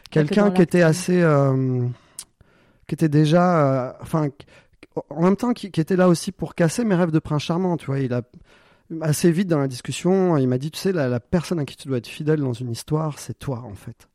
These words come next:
Speaker 2: Tu sais, tu dois pas être fidèle à moi. Moi, si demain tu es en, dans une soirée que t-, et que t'as un mec que t'as envie d'embrasser, si tu le fais pas,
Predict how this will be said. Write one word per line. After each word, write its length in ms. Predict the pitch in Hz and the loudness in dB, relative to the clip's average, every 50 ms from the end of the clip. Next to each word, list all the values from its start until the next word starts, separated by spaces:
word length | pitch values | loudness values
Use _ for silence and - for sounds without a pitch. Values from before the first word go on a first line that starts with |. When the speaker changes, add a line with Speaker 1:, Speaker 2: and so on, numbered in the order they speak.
| _ _ _ _ _ _ _ _ _ _ | _ _ _ _ _ _ _ _ _ _
Speaker 2:
Tu 80 | - - | -6 -4
sais, 100 | 160 135 | -4 -4
tu 260 | - - - - 151 | -6 -8 -8 -2 2
dois 120 | 151 147 - | 2 2 2
pas 80 | 190 185 | 0 -2
être 160 | - - - | -2 -4 -8
fidèle 240 | 156 165 156 165 156 | -6 -2 -2 0 0
à 60 | 156 | 0
moi. 180 | 156 147 143 139 | 0 -2 -2 -2
Moi, 160 | 135 147 147 | 0 0 -2
si 160 | 139 - - 147 | -2 -4 -8 -14
demain 340 | 139 139 147 151 156 170 160 | -10 -4 -2 0 0 -2 -2
tu 120 | - 156 | -4 -4
es 20 | 143 | -4
en, 140 | 131 139 135 - | -4 -4 -4 -4
dans 220 | 156 139 139 139 | -4 -2 -2 0
une 120 | 143 143 | 0 -2
soirée 380 | 135 - 151 147 151 156 160 156 | -2 -2 -2 -2 0 0 0 -2
que 80 | - _ | -4 _
t-, 120 | _ - _ _ - _ _ - - 147 | _ -20 _ _ -20 _ _ -6 -4 -4
et 40 | |
que 140 | 131 - - 139 | -4 -4 -10 -10
t'as 160 | - - 143 | -4 -2 -2
un 160 | 139 139 135 | 0 0 -2
mec 260 | 139 147 170 170 - - | -2 -2 -4 -4 -2 -2
que 80 | 165 | -2
t'as 120 | - - 147 | -2 0 0
envie 160 | 143 143 156 | -2 0 2
d'embrasser, 460 | 151 147 151 147 151 151 - - 151 | 2 2 2 2 0 -2 -2 -4 -6
si 80 | - - | -6 -6
tu 100 | - 147 | -10 -10
le 80 | 135 | -10
fais 160 | - - 143 | -6 -6 -6
pas, 240 | 135 - 170 180 202 | -4 -4 -6 -6 -8